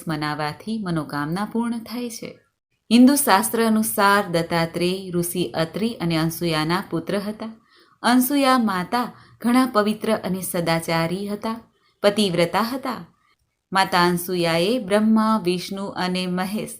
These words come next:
ત્રિમૂર્તિ બરાબર સંતાન પ્રાપ્ત કરવા ઈચ્છુક માટે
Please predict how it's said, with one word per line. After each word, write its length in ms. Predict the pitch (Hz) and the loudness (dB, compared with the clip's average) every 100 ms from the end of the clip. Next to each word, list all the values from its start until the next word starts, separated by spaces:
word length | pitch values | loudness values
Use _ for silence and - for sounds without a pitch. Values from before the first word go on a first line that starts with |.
| _ _ _ _ | _ _ _ _
ત્રિમૂર્તિ 680 | 247 254 226 208 208 - 269 294 | 6 6 6 2 -2 -2 -2 -2
બરાબર 560 | 196 175 160 160 165 156 - _ _ | 0 2 2 0 -2 -4 -12 _ _
સંતાન 580 | - 247 240 226 233 277 320 | 2 6 6 8 8 8 6
પ્રાપ્ત 340 | 220 196 - | 4 4 0
કરવા 480 | 185 185 175 170 170 - | 0 2 2 4 2 0
ઈચ્છુક 440 | - 180 - 254 247 | -4 -6 -2 0 2
માટે 360 | 196 151 151 | 2 2 0